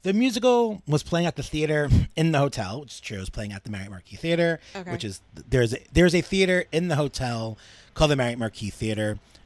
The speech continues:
Speaker 1: Um, this was an agreement that was made with the Shubert Organization because, um, when they built the Marriott Marquis in nineteen, it opened in nineteen eighty-five. When they built the Marriott Marquis,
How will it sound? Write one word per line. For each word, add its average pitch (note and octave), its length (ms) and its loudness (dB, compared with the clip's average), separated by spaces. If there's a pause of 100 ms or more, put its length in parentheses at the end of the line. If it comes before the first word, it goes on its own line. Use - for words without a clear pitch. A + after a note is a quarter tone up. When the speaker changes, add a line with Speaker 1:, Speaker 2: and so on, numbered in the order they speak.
(160)
Speaker 1:
Um, G2+ 320 -8
this C3+ 180 0
was A#2 460 2
an A#2+ 100 0
agreement A2+ 600 -2
that A2 160 -4
was A2 120 -4
made A2 280 -2
with G2+ 80 -8
the G#2+ 60 -2
Shubert C#3 280 0
Organization G#2 680 -4
because, G2+ 640 -12 (540)
um, G2 340 -4 (100)
when B2 200 -4
they A2+ 100 -2
built A#3 240 4
the D#3+ 60 2
Marriott B2+ 280 0
Marquis G#2+ 760 -4
in A#2 160 -6
nineteen, G#2+ 880 -6 (100)
it A#2 200 -8
opened E3+ 220 4
in - 20 -4
nineteen C3 260 0
eighty-five. G#2+ 400 0
When A2+ 140 -2
they G#2+ 80 -4
built D#3 260 4
the C3+ 80 -4
Marriott A2 280 -4
Marquis, G#2 520 -6